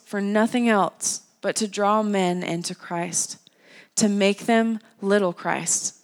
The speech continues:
If they are not doing that, all the cathedrals, clergy, missions,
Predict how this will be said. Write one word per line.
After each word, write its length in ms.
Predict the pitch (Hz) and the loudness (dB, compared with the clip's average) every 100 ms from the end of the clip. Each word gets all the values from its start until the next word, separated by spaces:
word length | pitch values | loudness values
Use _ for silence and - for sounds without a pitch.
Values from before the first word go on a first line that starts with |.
| _ | _
If 80 | 196 | -4
they 160 | 220 233 | 0 0
are 100 | 214 | 0
not 300 | 208 214 233 | 0 -2 -2
doing 220 | 247 226 | -2 0
that, 300 | 180 180 - _ _ _ _ _ | 0 -2 -4 _ _ _ _ _
all 140 | 175 190 | -2 0
the 100 | 208 | 0
cathedrals, 720 | 208 196 220 214 196 185 180 | -4 -4 0 0 0 -4 -6
clergy, 600 | - - 220 214 190 180 | -10 -4 0 0 0 -4
missions, 680 | 180 208 214 190 170 175 | -2 -2 -2 -2 -6 -8